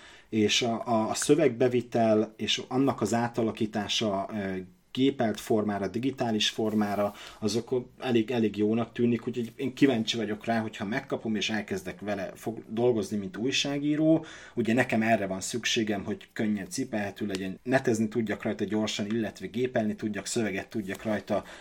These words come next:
ö, alakítani, illetve képekkel tudjak dolgozni, hogyha arra megfelel, akkor,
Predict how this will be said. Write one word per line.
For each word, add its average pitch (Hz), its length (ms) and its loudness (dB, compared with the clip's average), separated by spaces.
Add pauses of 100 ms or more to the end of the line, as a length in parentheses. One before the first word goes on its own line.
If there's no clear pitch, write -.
ö, 101 400 0 (180)
alakítani, 120 680 2
illetve 113 420 2
képekkel 110 520 2
tudjak 107 300 -2
dolgozni, 123 520 0
hogyha 104 600 -4 (380)
arra 127 260 6
megfelel, 113 600 0
akkor, 117 600 -2